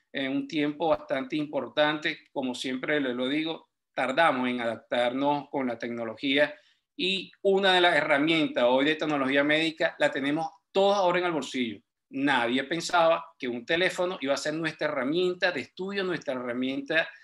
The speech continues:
de trabajo, nuestra herramienta hasta de tratamiento, de tomar conducta, de revisar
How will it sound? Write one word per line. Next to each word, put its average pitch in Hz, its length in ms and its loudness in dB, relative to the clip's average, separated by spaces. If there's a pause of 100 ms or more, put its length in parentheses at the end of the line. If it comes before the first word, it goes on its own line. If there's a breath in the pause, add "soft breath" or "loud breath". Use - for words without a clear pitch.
(320 loud breath)
de 147 360 0
trabajo, 156 640 2
nuestra 151 360 -2
herramienta 143 480 0
hasta 170 180 0
de 151 120 6
tratamiento, 175 880 -2
de 151 200 -4
tomar 135 420 -4
conducta, 165 600 -2
de 156 120 0
revisar 139 640 0